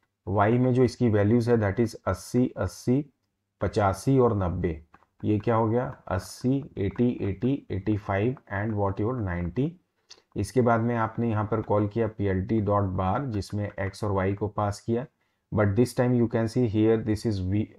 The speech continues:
uh, year, so we will take this P L T dot X label where we'll pass this year as an argument, and then we'll take this P L T dot Y label where again we will pass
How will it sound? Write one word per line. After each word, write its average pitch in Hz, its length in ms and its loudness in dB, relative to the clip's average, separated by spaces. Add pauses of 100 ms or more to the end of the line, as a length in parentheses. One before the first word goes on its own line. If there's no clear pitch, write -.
uh, 98 300 -4
year, 113 340 4
so 113 260 0
we 104 200 2
will 104 300 0
take 107 280 0
this 110 180 0
P 98 220 -2
L 98 200 0
T 113 140 0
dot 101 420 -2 (120)
X 98 360 -6
label 98 440 0 (460)
where 104 180 0
we'll 110 240 2
pass 104 380 0
this 107 320 -2
year 107 340 -2
as 107 180 -2
an 104 120 -2
argument, 107 600 -2 (420)
and 107 240 0
then 120 180 2
we'll 117 200 4
take 110 240 0
this 107 200 0
P 104 200 0
L 98 160 0
T 113 140 0
dot 101 400 0
Y 95 260 0
label 113 600 2 (460)
where 110 280 2
again 117 300 2
we 110 180 4
will 107 200 2
pass 104 340 0